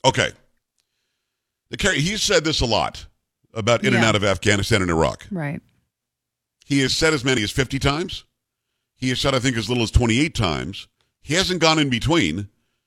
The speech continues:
Speaker 1: but now it's, what did he say, thirty-eight this time?
Speaker 2: Thirty-eight? Mm-hmm.
Speaker 1: Now, the fact checkers won't fact check him. Like, I'll, I'll give you an example. We've got the big following on the Instagram now 'cause I,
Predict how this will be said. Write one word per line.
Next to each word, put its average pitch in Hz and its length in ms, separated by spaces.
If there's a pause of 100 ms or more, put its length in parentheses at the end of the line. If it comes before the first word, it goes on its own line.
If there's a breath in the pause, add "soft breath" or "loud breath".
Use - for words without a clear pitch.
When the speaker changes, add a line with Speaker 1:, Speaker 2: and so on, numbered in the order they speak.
(100)
Speaker 1:
but 127 140
now 151 220
it's, 123 100
what 151 80
did 160 60
he 160 80
say, 92 180
thirty-eight 123 480
this 180 140
time? 175 100
Speaker 2:
Thirty-eight? 208 320
Mm-hmm. 156 320 (1160)
Speaker 1:
Now, 151 340 (420)
the 147 100
fact 196 300
checkers 151 400
won't 143 180
fact 147 260
check 101 280
him. 69 240 (240 loud breath)
Like, 147 100
I'll, 175 160
I'll 151 100
give 196 140
you 202 60
an 180 40
example. 104 460 (640)
We've 131 120
got 196 160
the 175 60
big 151 180
following 139 320
on 123 80
the 120 100
Instagram 107 320
now 98 100
'cause 95 140
I, 104 120